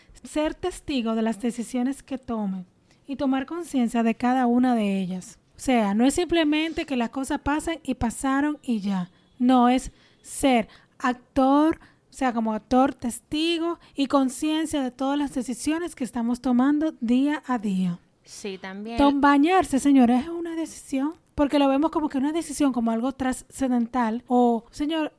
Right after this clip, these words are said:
Speaker 1: o sea, no, es simplemente bañarse. Dormirse a X, a X hora es una decisión.
Speaker 2: Exacto, lo vemos como un hábito, como algo que tiene que ser
Speaker 1: Ujú.
Speaker 2: día a día, pero es una decisión.
Speaker 1: Ujú.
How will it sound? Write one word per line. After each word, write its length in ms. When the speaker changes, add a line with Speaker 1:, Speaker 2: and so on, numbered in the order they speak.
Speaker 1:
o 40
sea, 240
no, 260
es 100
simplemente 640
bañarse. 520
Dormirse 500
a 80
X, 300
a 160
X 260
hora 380
es 200
una 220
decisión. 460
Speaker 2:
Exacto, 460
lo 100
vemos 240
como 180
un 100
hábito, 360
como 280
algo 360
que 500
tiene 340
que 100
ser 300
Speaker 1:
Ujú. 300
Speaker 2:
día 240
a 40
día, 400
pero 240
es 120
una 200
decisión. 560
Speaker 1:
Ujú. 100